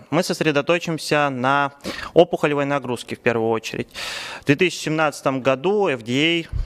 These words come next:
а, одобрила выбор терапии без учета гистотипа опухоли на основании, а, микросателлитного,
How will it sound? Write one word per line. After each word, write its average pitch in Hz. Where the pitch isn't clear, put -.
а, 120
одобрила 139
выбор 127
терапии 127
без 127
учета 131
гистотипа 120
опухоли 147
на 123
основании, 151
а, 117
микросателлитного, 139